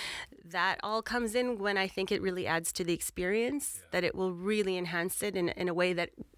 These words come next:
Speaker 1: we couldn't have that experience without it. Otherwise, I don't use it. I don't use it just to say this was a V R <laughs> dinner. I, I really want to,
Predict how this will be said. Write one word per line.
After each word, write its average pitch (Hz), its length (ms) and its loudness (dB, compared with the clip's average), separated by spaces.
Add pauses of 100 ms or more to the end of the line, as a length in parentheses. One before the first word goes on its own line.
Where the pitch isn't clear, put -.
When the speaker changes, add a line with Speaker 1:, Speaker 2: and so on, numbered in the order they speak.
(140)
Speaker 1:
we 185 140 0
couldn't 185 340 0
have 180 300 0
that 165 140 2
experience 170 340 0
without 147 380 0
it. 139 160 -4
Otherwise, 208 460 0
I 170 80 -4
don't 160 220 -2
use 151 200 -2
it. 147 140 -4
I 175 80 0
don't 185 160 2
use 196 160 2
it 185 100 0
just - 380 0 (560)
to 175 80 -2
say 160 240 2
this 160 180 0
was 175 140 -6
a 175 40 -6
V 175 120 2
R 175 160 6
<laughs> 190 120 0
dinner. 180 280 0
I, 170 200 0
I 180 100 0
really 185 340 2
want 170 300 0 (140)
to, 165 240 2